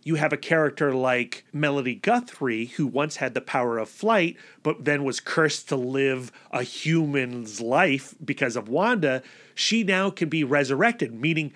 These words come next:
she has to die first. And they have created on Krakoa the ritual of Crucible, where you go into combat, stand as a mutant, even though you're human,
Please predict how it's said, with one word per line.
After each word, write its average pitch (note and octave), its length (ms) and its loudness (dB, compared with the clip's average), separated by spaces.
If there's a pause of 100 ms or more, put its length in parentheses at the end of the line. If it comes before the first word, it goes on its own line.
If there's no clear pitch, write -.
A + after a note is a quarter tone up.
she G#3+ 240 0
has E3 260 0
to D#3 140 -2
die C#3 340 2
first. - 640 -2 (320)
And D#3+ 180 0
they A#3 200 0
have G3 180 0
created D#3+ 500 2
on C3+ 160 -4
Krakoa C#3+ 600 0
the C#3 80 2
ritual D3 480 0
of A#2 120 -10
Crucible, A2 760 -2 (260)
where D#3+ 140 2
you E3+ 100 0
go E3+ 300 2
into E3 340 -2
combat, D#3+ 800 0 (340)
stand F3+ 760 0
as D3+ 280 0
a C3 140 0
mutant, D#3 680 -2 (200)
even E3+ 260 -2
though D3 120 2
you're C3+ 180 0
human, D#3 500 0